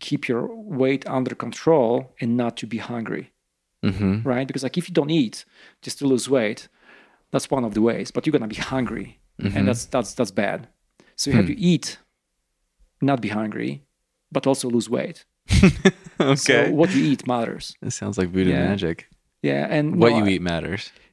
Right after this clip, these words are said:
Speaker 1: Like, what you eat matters.
Speaker 2: Mm-hmm.
Speaker 1: What you eat and how much at the time, because it's very often that you don't need a lot. You're hungry. Your mind, you, you, it's m-, your, your mind is hungry, not your body is hungry.
Speaker 2: Hmm.
Speaker 1: So you have to be,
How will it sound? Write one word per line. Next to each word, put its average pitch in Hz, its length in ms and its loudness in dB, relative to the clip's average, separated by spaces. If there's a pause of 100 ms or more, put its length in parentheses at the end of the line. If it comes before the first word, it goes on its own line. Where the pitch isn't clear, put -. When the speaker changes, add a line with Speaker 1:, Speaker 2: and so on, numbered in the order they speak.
(260)
Speaker 1:
Like, 147 160 0
what 170 140 4
you 156 80 6
eat 160 120 -2
matters. 131 380 -2
Speaker 2:
Mm-hmm. 95 300 0
Speaker 1:
What - 240 2
you 131 80 2
eat 135 180 2
and 131 100 -6
how - 200 -4
much 127 360 0
at 127 100 -4
the 117 60 -8
time, 123 520 -4
because 226 200 -6
it's 202 200 -14
very 226 260 0
often 214 220 2
that 180 80 2
you 185 120 2
don't 185 140 4
need 151 320 -4 (560)
a 190 80 -2
lot. 120 560 0
You're 175 100 4
hungry. 127 360 -2
Your 120 80 2
mind, 135 340 2
you, 165 80 -2
you, 196 160 -2 (220)
it's 180 240 -6
m-, 160 240 -6
your, 156 160 0 (100)
your 160 160 2
mind 160 340 2
is 113 100 -10
hungry, 117 420 -6
not 120 260 -4
your 110 80 -10
body 110 280 -4
is - 80 -14
hungry. 110 360 -10 (140)
Speaker 2:
Hmm. 110 260 4
Speaker 1:
So - 140 -8
you 165 100 4
have 165 220 -2
to 156 160 -6
be, 139 500 -6